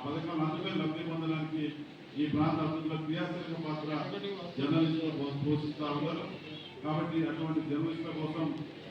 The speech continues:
తప్పనిసరిగా ఇంటి స్థలాలు మరి ఇప్పించే దాంట్లో ఎంఆర్ఓ గారు కూడా మరి త్వరితగతిన ఎంత తొందరగా మీరు స్థలం చూస్తే ఎంఆర్ఓ గారికి లెటర్ పంపిస్తే నేను కలెక్టర్ గారికి లెటర్ పంపిస్తే కలెక్టర్ గారితో మాట్లాడి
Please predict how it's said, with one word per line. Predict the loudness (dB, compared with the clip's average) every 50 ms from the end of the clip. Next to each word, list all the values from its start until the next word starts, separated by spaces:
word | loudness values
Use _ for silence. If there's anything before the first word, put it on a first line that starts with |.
| -6
తప్పనిసరిగా | -4 -2 -2 -2 -2 0 -2 0 0 0 0 0 0 0 0 0 0 -2 -6 -6 -8 -10 -10 -10 -10 -8
ఇంటి | -6 -6 -4 -4 -4
స్థలాలు | -4 -2 0 2 2 2 2 2 2 0 0 -4 -8 -10 -12 -12 -6 -2
మరి | 0 0 2
ఇప్పించే | 2 2 2 2 2 2 2 2
దాంట్లో | 2 2 2 2 0 0
ఎంఆర్ఓ | 0 0 2 2 2 2 2
గారు | 2 0 0 0
కూడా | 0 0 0 -2 -2 -2 -4 -6 -8 -10 -12 -10 -6
మరి | -4 -4 -2 0
త్వరితగతిన | 2 2 2 2 2 0 0 0 2 0 2 2 0
ఎంత | 0 0 0 -2 -2
తొందరగా | -2 -2 -2 -2 -2 -2 0 0
మీరు | 0 0 0
స్థలం | 0 0 0 0 0 0
చూస్తే | 0 -2 -2 -4 -4 -2 -2
ఎంఆర్ఓ | 0 2 2 2 4 4
గారికి | 2 2 0 0 0 0
లెటర్ | 0 0 0 0 0 0
పంపిస్తే | 0 0 -2 -2 -2 -2 -2 -4 -4 -4 -6 -8 -10 -12 -14 -14 -10 -4 -2
నేను | 0 2 2 2 0 0 -2 -2 -2
కలెక్టర్ | -2 0 0 0
గారికి | 0 2 2 2 0
లెటర్ | 0 0 0 0 0
పంపిస్తే | 0 0 -2 -2 -2 -2 -2 -2
కలెక్టర్ | -2 -2 -2 0 0
గారితో | 0 0 0 -2 -2 0 0
మాట్లాడి | 0 0 0 0 0 2 2 2